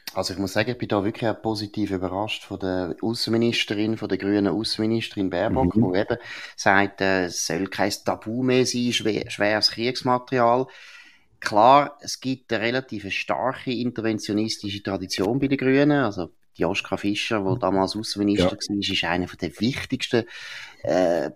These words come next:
Speaker 1: Propagierer gsi vom Einsatz von der nato in Serbien gegen, gegen die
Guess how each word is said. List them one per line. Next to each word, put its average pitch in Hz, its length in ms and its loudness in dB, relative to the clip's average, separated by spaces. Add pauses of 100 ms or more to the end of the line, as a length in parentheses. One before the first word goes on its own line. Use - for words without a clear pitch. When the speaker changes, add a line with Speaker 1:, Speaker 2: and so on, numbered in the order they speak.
(140)
Speaker 1:
Propagierer 123 880 2
gsi 135 320 -2
vom 117 320 -2
Einsatz 131 540 0
von 113 140 -4
der 104 100 0
nato 104 520 2
in 101 200 -2
Serbien 127 680 0
gegen, 101 500 0 (360)
gegen 98 300 0
die 67 260 -14